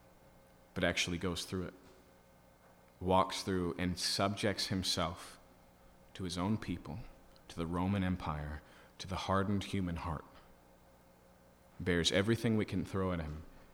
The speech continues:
and in that is found the wisdom of God, because that's not the whole story. In doing so, he took our sins upon his shoulders.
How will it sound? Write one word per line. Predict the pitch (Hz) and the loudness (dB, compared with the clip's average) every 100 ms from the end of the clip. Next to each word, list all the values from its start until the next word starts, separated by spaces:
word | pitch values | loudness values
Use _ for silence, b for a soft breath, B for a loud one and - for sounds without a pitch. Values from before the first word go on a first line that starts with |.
| B - - | B -20 -8
and | 85 | -2
in | 87 85 | 2 4
that | 98 98 - | 6 6 6
is | 92 - | 0 -2
found | 90 87 85 | 0 0 0
the | |
wisdom | 82 85 82 82 | -2 -2 -2 -4
of | 80 - | -6 -4
God, | 80 78 76 | -2 -2 -2
because | 78 87 | -4 -4
that's | - 80 - | -4 -6 -6
not | 82 - | -6 -8
the | |
whole | - 80 | -12 -12
story. | - - 67 85 - - - - - - - - - - - - - - - - - - | -12 -12 -12 -14 -18 -20 -20 -20 -20 -20 -20 -20 -20 -20 -20 -20 -20 -20 -20 -20 -20 -4
In | 95 87 | -2 2
doing | 98 101 92 | 2 2 2
so, | 85 - 60 101 107 - - - - - - - - - | 0 -4 -8 -10 -14 -18 -20 -20 -20 -20 -20 -20 -20 -12
he | - | -8
took | 95 92 87 - - - | -4 -4 -4 -8 -8 0
our | 90 | 2
sins | 90 - 87 80 80 | 2 2 0 -2 -4
upon | - 78 73 | -8 -8 -6
his | 73 | -8
shoulders. | - 80 71 - - - | -8 -8 -10 -12 -14 -16